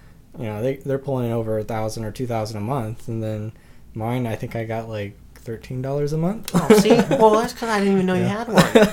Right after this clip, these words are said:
Speaker 2: one.
Speaker 1: <laughs>
Speaker 2: See, there you go.
Speaker 1: Yeah.
Speaker 2: See, w-, um, I recently,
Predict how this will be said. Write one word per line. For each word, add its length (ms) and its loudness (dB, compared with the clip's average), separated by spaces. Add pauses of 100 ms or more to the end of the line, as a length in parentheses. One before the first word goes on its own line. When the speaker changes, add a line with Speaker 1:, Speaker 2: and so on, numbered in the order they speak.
(240)
Speaker 2:
one. 200 -4
Speaker 1:
<laughs> 300 -18
Speaker 2:
See, 180 -4
there 220 4
you 80 -2
go. 340 4
Speaker 1:
Yeah. 60 6
Speaker 2:
See, 260 6
w-, 340 -4
um, 600 -2
I 380 0 (180)
recently, 1000 -4